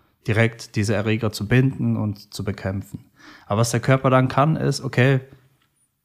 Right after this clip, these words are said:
vielleicht vermehrt sich dann der Erreger in deinem Körper, aber da ist dann der Körper trotzdem in der Lage, schnell die Gedächtniszellen abzurufen und dann halt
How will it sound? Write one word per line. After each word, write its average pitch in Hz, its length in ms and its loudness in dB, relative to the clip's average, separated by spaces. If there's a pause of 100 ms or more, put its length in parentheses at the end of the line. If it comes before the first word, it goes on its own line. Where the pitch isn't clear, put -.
(160)
vielleicht 120 380 2
vermehrt 131 380 4
sich 156 180 0
dann 151 220 2
der 135 100 2
Erreger 147 520 4
in 131 140 2
deinem 123 260 4
Körper, 135 580 2 (880)
aber 110 180 4
da 123 120 6
ist 135 140 0
dann 127 160 2
der 123 80 2
Körper 120 320 0
trotzdem 127 400 0
in 123 80 2
der 117 80 4
Lage, 113 320 2
schnell 117 380 2
die 120 100 -4
Gedächtniszellen 123 920 -2
abzurufen 131 760 -2
und 107 160 -2
dann 104 140 -2
halt 107 260 -2